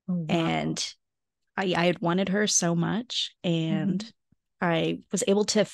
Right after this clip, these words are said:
Speaker 2: physically care for her perfectly, probably
Speaker 1: Mm-hmm.
Speaker 2: even too meticulously, because I had experience taking care of babies before.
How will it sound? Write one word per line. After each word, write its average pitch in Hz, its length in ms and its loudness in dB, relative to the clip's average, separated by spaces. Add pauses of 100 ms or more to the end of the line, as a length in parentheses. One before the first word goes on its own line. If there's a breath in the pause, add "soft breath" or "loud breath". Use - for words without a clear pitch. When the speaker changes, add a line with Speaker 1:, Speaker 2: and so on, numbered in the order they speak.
(120)
Speaker 2:
physically 196 460 2
care 165 320 -2
for 220 200 -6
her 240 260 2
perfectly, 247 880 0
probably 196 280 2
Speaker 1:
Mm-hmm. 202 40 4
Speaker 2:
even 180 300 0 (580 soft breath)
too 220 240 4
meticulously, 294 920 0 (340 soft breath)
because 196 400 0
I 180 140 0
had 185 200 2
experience 175 720 -2
taking 180 320 -2
care 160 240 0
of 175 160 0 (240)
babies 175 400 2
before. 247 520 -2